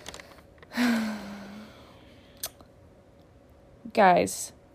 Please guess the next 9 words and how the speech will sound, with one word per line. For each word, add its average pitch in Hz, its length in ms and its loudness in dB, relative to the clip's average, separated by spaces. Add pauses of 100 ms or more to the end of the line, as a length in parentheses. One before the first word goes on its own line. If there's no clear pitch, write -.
(1600)
these 226 180 2
people 202 560 4
are - 320 4
straight - 720 2
up 196 380 6 (380)
out 202 280 8
here 185 520 4 (260)
scamming 214 680 6 (100)
you, 202 500 4